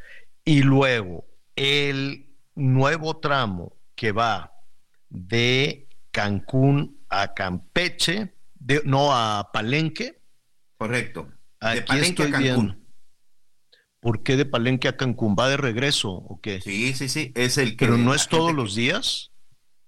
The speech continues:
Speaker 2: Este, es que es por horarios. Este tren salía a las siete de la mañana de Palenque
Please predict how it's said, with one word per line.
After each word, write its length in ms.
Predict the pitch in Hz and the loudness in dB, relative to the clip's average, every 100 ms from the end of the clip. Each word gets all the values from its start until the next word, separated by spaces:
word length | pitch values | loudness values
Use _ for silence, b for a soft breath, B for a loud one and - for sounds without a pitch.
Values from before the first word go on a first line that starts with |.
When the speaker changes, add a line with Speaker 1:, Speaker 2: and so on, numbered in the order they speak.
| _ | _
Speaker 2:
Este, 640 | 87 92 - - 98 90 87 73 | -14 -10 -10 -8 -4 -2 -4 -6
es 100 | 101 | -8
que 60 | 113 | -8
es 60 | - | -2
por 180 | 135 | 2
horarios. 640 | 110 90 92 85 69 - - - - | 2 4 2 0 -8 -12 -16 -12 -6
Este 200 | 110 127 | -2 0
tren 260 | 123 120 | 0 0
salía 440 | 110 107 101 107 110 | 0 0 2 2 0
a 180 | - | 0
las 180 | 90 85 | -2 -2
siete 260 | - 117 123 | -2 -2 0
de 80 | 104 | 0
la 120 | 92 | 0
mañana 600 | 85 98 104 120 196 - - - - _ | 0 0 2 0 -2 -6 -16 -20 -20 _
de 180 | - 98 | -6 -2
Palenque 920 | 95 98 98 110 113 110 113 107 - | 0 0 2 2 0 0 -2 -2 -6